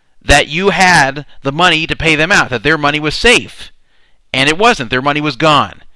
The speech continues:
And they would not have played. They would not have deposited had they known the true situation. All these people outside the U S who deposited to Full Tilt after April fifteenth, two thousand eleven, did so based upon a lie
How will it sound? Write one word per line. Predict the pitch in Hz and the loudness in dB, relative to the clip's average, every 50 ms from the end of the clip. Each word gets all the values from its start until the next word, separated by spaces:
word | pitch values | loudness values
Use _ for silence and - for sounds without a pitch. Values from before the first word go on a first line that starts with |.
| - - | -18 -12
And | - 123 123 | -8 -4 -2
they | 135 139 | 0 0
would | - 160 151 | 0 0 0
not | 156 156 | 0 -2
have | 156 - | -2 -4
played. | - - 196 185 165 131 107 | -6 -2 0 0 0 0 -2
They | 120 120 | -4 -4
would | 123 135 | -2 0
not | 151 151 | 0 0
have | 147 135 | 0 0
deposited | 127 143 - - - 180 175 190 156 143 110 104 101 98 101 - - - - | -4 -6 -6 -4 -4 -2 -2 -2 -4 -4 -6 -6 -6 -8 -10 -12 -16 -14 -6
had | - 165 156 160 160 147 | -2 0 2 2 2 0
they | 156 156 156 | -2 -2 0
known | 147 139 139 143 | 0 -2 -2 -2
the | 143 127 | -4 -6
true | - - 143 131 | -6 -6 -6 -6
situation. | - 135 127 135 135 147 139 139 - 104 92 - - - - | -6 -6 -8 -6 -2 -2 -2 -2 -2 -6 -12 -16 -20 -12 -6
All | - - 151 175 190 180 | 0 2 2 2 2 0
these | 185 190 185 - | -4 -6 -6 -6
people | - - 175 165 - 156 143 | -6 -6 -6 -6 -6 -8 -8
outside | - 147 156 160 - - 170 151 156 143 | -4 -2 -2 -2 -2 -2 -2 -2 -2 -4
the | 147 | -6
U | 147 147 143 135 | -4 -4 -2 0
S | 131 131 139 - | 0 -2 -2 -4
who | - 127 | -6 -6
deposited | 110 117 - - 139 147 156 151 147 151 156 156 131 | -8 -8 -6 -4 -4 -4 -4 -4 -6 -6 -6 -6 -6
to | 139 | -8
Full | - - 151 147 139 | -8 -8 -8 -8 -6
Tilt | - - 127 107 113 - - - - - - | -6 -6 -6 -6 -6 -10 -14 -18 -18 -12 -6
after | - 143 156 170 - - 160 151 | -2 0 0 0 0 -2 -2 0
April | 143 151 151 - 147 143 - | 0 0 -2 -2 -6 -8 -4
fifteenth, | - 147 135 - - 151 139 117 110 107 - | -4 -6 -4 -4 -4 -4 -4 -6 -8 -10 -12
two | - 135 135 | -10 -8 -4
thousand | 127 139 135 131 131 135 135 | -2 0 0 0 0 -2 -4
eleven, | 127 127 131 127 101 104 101 107 107 - - _ _ _ _ _ _ _ _ _ _ _ 85 | -2 0 0 0 0 -2 -8 -12 -14 -20 -20 _ _ _ _ _ _ _ _ _ _ _ -6
did | 104 - 165 180 - | 0 0 0 0 0
so | - - 147 123 127 131 | 0 0 2 2 2 0
based | 107 101 139 147 151 - | 0 0 -2 -2 -2 -4
upon | 160 - 160 160 156 | -6 -2 -2 -2 0
a | 170 165 | 0 0
lie | 156 143 131 117 110 110 113 123 | 0 2 0 0 0 -4 -8 -8